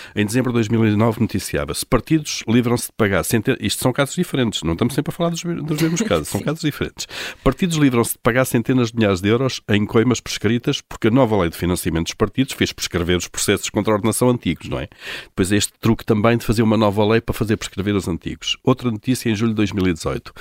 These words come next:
Speaker 1: O Tribunal Constitucional deixa prescrever multas. Partidos livram-se de pagar milhares de euros. Aqui em causa estavam quatrocentos mil euros de multas referentes a irregularidades nas contas de dois mil e nove. Isto foi decidido em dois mil e dezoito.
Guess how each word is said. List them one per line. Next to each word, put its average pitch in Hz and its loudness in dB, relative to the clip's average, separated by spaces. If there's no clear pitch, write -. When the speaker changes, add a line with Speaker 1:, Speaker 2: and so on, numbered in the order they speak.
Speaker 1:
O - -20
Tribunal 147 4
Constitucional 135 2
deixa 139 2
prescrever 117 0
multas. 87 0
Partidos 127 0
livram-se 127 2
de - -12
pagar 120 2
milhares 110 2
de 87 -2
euros. 76 -2
Aqui 90 -6
em 98 2
causa 104 2
estavam 98 0
quatrocentos 95 -2
mil 87 2
euros 95 2
de - -14
multas 90 0
referentes 95 -4
a 101 0
irregularidades 98 -2
nas 101 -2
contas 120 0
de 131 -6
dois 190 4
mil 190 4
e 180 6
nove. 113 4
Isto 120 0
foi 156 4
decidido 147 4
em 147 6
dois 151 6
mil 135 6
e 131 6
dezoito. 90 0